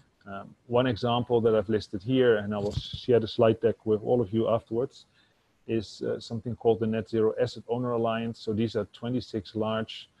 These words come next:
pension funds, insurance companies that have basically said, "We are looking at every company that we invest in. And if these companies are not meeting the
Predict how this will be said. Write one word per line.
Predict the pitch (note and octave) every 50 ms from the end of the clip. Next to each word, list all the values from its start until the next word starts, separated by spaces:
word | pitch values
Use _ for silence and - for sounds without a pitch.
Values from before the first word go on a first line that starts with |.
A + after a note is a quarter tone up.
| _ _ _ _ _ _
pension | - A#2+ B2 A#2 - B2+ A#2 - -
funds, | A#2 A2+ A#2 A2+ A2 - - - _
insurance | A#2 F#2+ - - B2 A#2 A2+ G#2+
companies | - _ A2+ A2 G#2+ - G#2 G#2+ G#2+ G#2+ F#2+ -
that | A#2 A2
have | G#2+ F#2+ F#2
basically | A2+ A2+ A#2+ A2+ B2 G#2 B2 A#2
said, | - - G#2+ G2+ G2+ F#2 - - _ _ _ _ _ _ _ _ _ _ _ _ _ _ _ _ _ _ _ - C3
"We | A#2 A#2 B2 B2+ C3 C3 - -
are | - A#2 A2+ A2+ A2
looking | A2 A2 A2+ - - B2 A2+ A#2 - -
at | G#2+ G#2+ G#2+ - _
every | - B2 A#2+ B2+ C3 A#2
company | - A#2+ A2+ G#2+ - A2 A2 A2 G#2 F#2+
that | G#2+ G#2+ F#2+ -
we | A2 G#2 G2+
invest | G2+ G2 G#2 G#2 G2+ - -
in. | G#2 A2 C#3 E3+ D#3+ - _ _ _ _ _ _ _ _ _ _
And | - A2 A2+
if | A2+ G#2+ G2
these | A2+ A#2 G#2+ -
companies | _ A2+ A2 G#2+ - B2 A#2 A#2 G#2+ - - -
are | G#2 G#2 G#2
not | G#2+ A2 A2+ A2+ - -
meeting | A#2 A2+ A2+ G#2+ - A#2 A2 A2 A2+ G#2+
the | G#2 G2